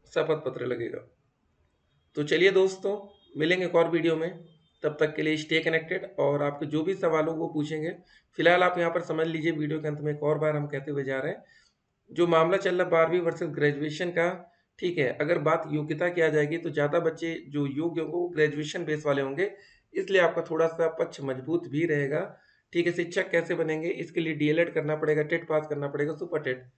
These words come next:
डेट एक्सटेंड होगी कि नहीं, फिफ्टी फिफ्टी परसेंट चांस है, क्योंकि समय काफ़ी ज़्यादा निकल चुका है। काउंसलिंग और स्टेट रैंक बहुत ही जल्द अब आपके सामने आएगा,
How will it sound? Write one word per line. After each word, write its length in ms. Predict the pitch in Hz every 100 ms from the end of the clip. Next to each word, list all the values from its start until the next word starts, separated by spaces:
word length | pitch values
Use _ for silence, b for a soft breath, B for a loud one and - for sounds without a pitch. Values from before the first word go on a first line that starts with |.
| _ _ _ _ _ -
डेट 260 | 127 170 185
एक्सटेंड 420 | 180 190 175 170
होगी 180 | 156 170
कि 80 |
नहीं, 120 | 160 160
फिफ्टी 280 | 175 175 175
फिफ्टी 260 | 175 175
परसेंट 340 | 165 156 160 151
चांस 240 | 151 147
है, 60 | 156
क्योंकि 220 | 160 165
समय 240 | 151 147 151
काफ़ी 240 | 147 147
ज़्यादा 200 | 147 143
निकल 240 | 131 156 151
चुका 240 | 151 156
है। 200 | 180 - b b b _ -
काउंसलिंग 440 | 156 170 170 190 180
और 100 | 175
स्टेट 320 | 175 175 175
रैंक 200 | 170 170
बहुत 280 | 147 147 170
ही 60 | 151
जल्द 200 | 160 156
अब 100 | 147
आपके 240 | 143 147
सामने 320 | 147 131 139 156
आएगा, 200 | 143